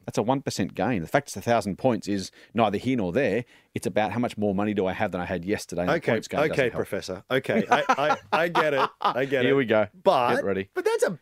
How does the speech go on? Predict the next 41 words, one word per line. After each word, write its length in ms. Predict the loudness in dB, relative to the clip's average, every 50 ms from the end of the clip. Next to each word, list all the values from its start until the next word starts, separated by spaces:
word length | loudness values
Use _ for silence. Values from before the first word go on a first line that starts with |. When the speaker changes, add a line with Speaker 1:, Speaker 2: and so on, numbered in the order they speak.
| -14 -12
Speaker 2:
that 160 | -8 -4 -2
Speaker 1:
Mate, 60 | -2 0
Speaker 2:
is 0 |
Speaker 1:
it's 80 | 2 2
Speaker 2:
a 20 |
Speaker 1:
very 160 | 4 4 4 4
early 80 | 2
in 60 | 2
the 80 | 2 0
podcast 400 | 4 4 4 4 4 2 0 0
you'd 100 | 0 -2
be 80 | -2 0
throwing 240 | 2 0 0 0
grenades. 580 | 2 0 2 2 2 2 0 -2 -4 -8 -12 -12 -10
Speaker 2:
<laughs> 40 | -6
Speaker 1:
But 100 | 2 4
go 180 | 4 4 4 4
on. 160 | 2 0 0
Speaker 2:
My 160 | 0 0 0 0
coffee 320 | 0 0 0 0 0 -2
hasn't 200 | -2 -2 -4 -6
kicked 220 | -6 -6 -6 -4 -4
in 140 | -2 0
yet. 100 | 0 2 2 2 2 2 2 0 2 0 -2 0 0
Speaker 1:
<laughs> 80 | -4 -2
Speaker 2:
So 100 | 0 0
that's 160 | 0 2 0
a 40 | -2
bloody 380 | -2 -2 -2 -2 -2 -2 -2
big 240 | -2 -2 -2 -2 -4
points 340 | -4 -2 -2 -2 -2 -4 -6
fall 320 | -2 -2 0 0 2 0
Speaker 1:
Yes, 140 | 0 0 0
Speaker 2:
either 100 | 0 -2
way, 200 | -2 -2 -2 -2
Speaker 1:
yes. 160 | -2 -4 -4
Speaker 2:
though, 80 | -4 -2
right? 120 | -2 -2
That 120 | -2 -2 -2
is 80 | 0 0
a 100 | -2